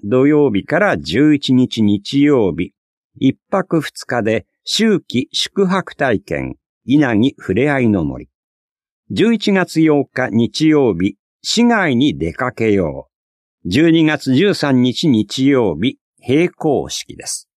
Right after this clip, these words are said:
え、次は令和八年度青年ワーカーセミナー。対象は市内在住の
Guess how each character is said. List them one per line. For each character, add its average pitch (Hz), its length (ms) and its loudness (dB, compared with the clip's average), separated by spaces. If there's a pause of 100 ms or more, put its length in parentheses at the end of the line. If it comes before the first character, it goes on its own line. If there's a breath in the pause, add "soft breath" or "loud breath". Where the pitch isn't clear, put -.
(1200)
え、 - 120 -14
次 110 260 -2
は 101 220 -2
令 143 260 0
和 139 160 -2
八 131 320 -4
年 151 320 0
度 113 240 -2
青 196 320 -2
年 220 340 0
ワ 180 200 -2
ー - 40 -20
カ 135 140 -2
ー 110 40 -2
セ 107 140 -2
ミ 95 140 0
ナ 71 100 -6
ー。 67 40 -4 (600)
対 214 160 0
象 190 320 2
は 147 220 0
市 - 160 -2
内 196 320 0
在 139 320 0
住 131 260 0
の 113 220 0